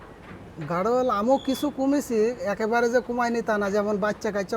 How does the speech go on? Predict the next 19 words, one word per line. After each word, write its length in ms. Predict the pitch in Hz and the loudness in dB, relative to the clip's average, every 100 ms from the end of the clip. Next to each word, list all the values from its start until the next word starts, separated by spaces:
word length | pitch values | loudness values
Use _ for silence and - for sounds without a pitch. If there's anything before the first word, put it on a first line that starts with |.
| 196 | -2
বর্ষার 260 | 190 196 - | -2 -4 -6
সময় 260 | 208 208 208 - - - - - | -2 -2 -2 -8 -18 -18 -12 -2
মনে 140 | 202 202 | 0 2
করেন 180 | 202 202 190 | 2 0 0
ছেল 160 | 202 190 185 | 0 2 4
দিয়ে 140 | 196 180 | 4 2
দিয়েছে 220 | 190 208 175 | 0 -2 -2
বেশি 160 | 175 180 | -4 -4
করে, 120 | 202 196 | -4 -2
যেহেতু 260 | 180 180 196 165 | -2 -2 -4 -2
বর্ষার 280 | 175 190 180 | -2 -4 -8
সময় 360 | 202 202 202 202 202 196 - | -6 -2 0 -2 -4 -8 -10
খাওয়ান 240 | - 190 190 | -4 -2 0
দাওয়ানোর 340 | 185 185 190 185 | 2 2 0 -2
একটু 140 | 185 196 | -4 -4
সমস্যা 320 | 185 190 - 226 | -4 -4 -2 0
হয়। 140 | 233 262 - - - - - | 0 -2 -10 -20 -20 -20 -6
তারপরেও 580 | 208 214 208 233 254 269 269 262 - - - - 151 196 | 0 0 2 4 8 8 8 2 -10 -20 -20 -8 -2 4
আমার 240 | 247 | 8